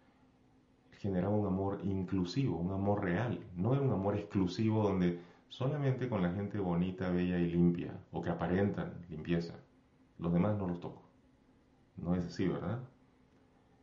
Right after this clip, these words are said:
La verdadera nobleza se mide justamente en esa observación inclusiva, amorosa hacia todo. <clears throat> El verso cuatrocientos seis.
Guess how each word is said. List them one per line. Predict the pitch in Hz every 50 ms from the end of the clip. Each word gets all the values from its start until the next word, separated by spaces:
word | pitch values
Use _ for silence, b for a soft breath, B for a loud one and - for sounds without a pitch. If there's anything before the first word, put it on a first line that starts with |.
| - _ -
La | 90 85
verdadera | 82 82 85 90 101 113
nobleza | 104 87 80 85 90 90 87 85 80 85 85
se | 85 - 80
mide | 80 80 85 92 95 87 80
justamente | 78 - 87 85 - 78 78 82 85 85 82 82 80
en | 78
esa | 78 80 90
observación | 87 - - 87 82 85 78 76 - - 87 87 87
inclusiva, | 90 90 85 - 85 82 - - 104 92 - - - - - - _ _ -
amorosa | 80 80 80 82 85 101 98 - - 87 90
hacia | - - - 80 80
todo. | - 104 98 87 - - - - - - - - B B B B B B B B B B B B B B B B B B B B - -
<clears throat> | 196 254 - - 202 202 165 135 117
El | 104 98 98
verso | 107 113 - - 120 113
cuatrocientos | 110 95 90 92 - - 92 - - - -
seis. | - - - - - - - - -